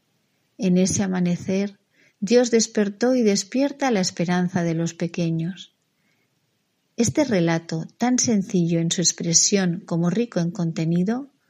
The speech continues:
nos habla de que la Virgen cuida especialmente de sus hijos más desamparados.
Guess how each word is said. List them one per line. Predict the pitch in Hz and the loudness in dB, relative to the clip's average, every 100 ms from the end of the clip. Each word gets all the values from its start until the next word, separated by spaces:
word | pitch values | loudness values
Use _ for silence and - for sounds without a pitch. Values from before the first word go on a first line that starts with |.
| _ _ _ _ | _ _ _ _
nos | 190 190 - | -2 0 0
habla | 233 262 277 | 0 0 0
de | 240 202 | 0 0
que | 190 | 0
la | 180 175 | 2 2
Virgen | 233 247 - 262 262 - | 0 -2 -6 -4 -4 -4
cuida | 240 240 247 | -2 0 0
especialmente | 233 - 196 214 208 202 196 208 220 | -4 -2 -2 0 0 2 0 0 0
de | 202 | 0
sus | 180 196 - | -2 -6 -4
hijos | 190 - 214 202 | -6 -4 -6 -2
más | 180 170 | -2 0
desamparados. | 185 - 170 165 160 160 160 156 175 | -2 -2 -4 -4 -4 -2 -2 -4 -8